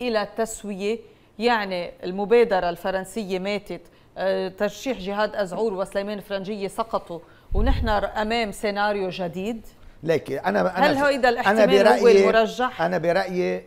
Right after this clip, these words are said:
Speaker 2: آه، بس يرجع لودريان ما بتعودي تحكي بمبادرة فرنسية، بدك تحكي بالمبادرة اللي بدها تعملها الخماسية.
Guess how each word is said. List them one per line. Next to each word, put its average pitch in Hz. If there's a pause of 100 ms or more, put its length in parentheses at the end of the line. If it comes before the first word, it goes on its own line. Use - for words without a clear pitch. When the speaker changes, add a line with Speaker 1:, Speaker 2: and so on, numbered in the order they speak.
Speaker 2:
آه، 139 (800)
بس 170
يرجع 151
لودريان 147
ما 160
بتعودي 147
تحكي -
بمبادرة 107
فرنسية، 113
بدك 127
تحكي 147
بالمبادرة 127
اللي 127 (240)
بدها 127
تعملها 120
الخماسية. 107